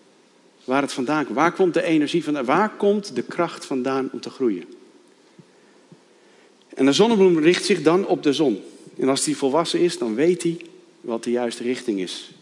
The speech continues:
Dat vertelde Terrence erbij. Dus dat was eigenlijk een soort kom in beweging, maar dan op de plaats waar je staat.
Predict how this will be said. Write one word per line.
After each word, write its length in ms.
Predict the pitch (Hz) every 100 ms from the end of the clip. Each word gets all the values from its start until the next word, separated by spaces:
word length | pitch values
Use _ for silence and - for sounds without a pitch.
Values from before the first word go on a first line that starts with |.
| _ _
Dat 100 | -
vertelde 280 | - 110 107
Terrence 280 | 120 107 -
erbij. 320 | 113 98 90 - - - - - _ _ _ _ _
Dus 160 | 156 165
dat 120 | 202
was 160 | 202
eigenlijk 300 | 196 175 170
een 160 | 170 175
soort 140 | 151
kom 240 | - 180 180
in 120 | 165
beweging, 580 | 151 156 175 175 165 156
maar 180 | 147 156
dan 200 | 170 175
op 160 | 165
de 80 | 165
plaats 360 | - 160 147 -
waar 160 | 131
je 80 | 120
staat. 480 | - 147 107 -